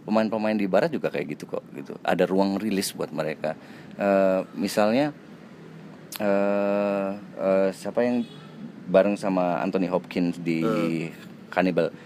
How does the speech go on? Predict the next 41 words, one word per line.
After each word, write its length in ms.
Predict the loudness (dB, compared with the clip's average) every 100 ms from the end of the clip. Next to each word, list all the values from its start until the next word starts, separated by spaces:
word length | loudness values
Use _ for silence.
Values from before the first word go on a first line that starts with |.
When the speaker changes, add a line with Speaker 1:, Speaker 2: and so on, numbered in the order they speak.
| -2
Speaker 2:
Hannibal 240 | 0 2
Speaker 1:
Eh, 80 | 4
Speaker 2:
Lecter, 220 | 4 4 2
si 100 | 2
Speaker 1:
Julianne 280 | 6 6 6
Moore. 200 | 4 0
Speaker 2:
Julianne 260 | -4 0 0
Moore, 140 | 0 -2
betul. 100 | 2
Speaker 1:
Julianne 280 | 6 6 6
Moore 180 | 2 0
itu 120 | -4
sempet, 380 | -2 0 0 -4 -8 -18
sempet, 600 | -8 -2 0 0 0 -2 -2
eh, 60 | -2
Speaker 2:
Trauma 460 | 2 4 4 2 0
berapa 240 | 2 2
Speaker 1:
trauma 360 | 6 6 6 6
Speaker 2:
hari, 100 | 8
Speaker 1:
lama. 360 | 6 6 6 6 4
Speaker 2:
iya, 160 | 0
iya. 140 | -2 -2 -4 -2
Speaker 1:
Oh, 320 | 4 4 6
Speaker 2:
Kayak 80 | 4
Speaker 1:
nggak 160 | 4
mau 80 | 6
Speaker 2:
diikutin. 140 | 6 6
Speaker 1:
ketemu 180 | 6 6
Hopkins, 520 | 4 2 2 4 4
Speaker 2:
Iya. 140 | 4 4
Speaker 1:
nggak 140 | 4
mau 100 | 2
ketemu 220 | 2 2
Hopkins 260 | 2 2 2
karena 100 | 4
Speaker 2:
Takut 100 | 2 4
Speaker 1:
satu 80 | 6
Speaker 2:
diikutin, 140 | 6
Speaker 1:
adegan 240 | 6 4 4
itu. 220 | 2 2
Speaker 2:
eh, 180 | 0